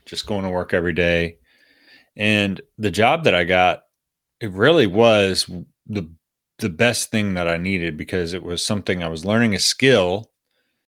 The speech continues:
but I wasn't getting any attention for it.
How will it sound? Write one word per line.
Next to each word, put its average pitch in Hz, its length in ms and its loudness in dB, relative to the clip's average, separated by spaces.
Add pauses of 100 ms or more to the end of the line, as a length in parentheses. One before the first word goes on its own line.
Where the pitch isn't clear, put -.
(520)
but 104 200 4
I 98 100 2
wasn't 101 320 -2
getting 101 300 -2
any 87 380 -6 (880)
attention 135 460 0
for 76 240 -6
it. - 100 -14